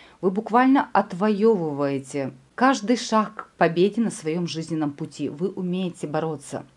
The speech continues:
У многих в вашей жизни были какие-то лишения. Были и взлеты, и падения.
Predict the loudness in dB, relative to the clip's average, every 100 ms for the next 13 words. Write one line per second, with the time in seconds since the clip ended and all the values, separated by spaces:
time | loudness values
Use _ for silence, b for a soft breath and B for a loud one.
0 | _ 4 4 6 6 4 2 -2 -4 -2
1 | -4 -4 -4 -2 -2 -2 -2 -2 -6 -10
2 | -10 -6 -6 -8 -8 -4 -4 -6 -12 -16
3 | b b -8 2 4 4 2 0 -2 -2
4 | 4 4 4 0 -4 -6 -2 -2 -2 -2
5 | 0 -2 -4 -10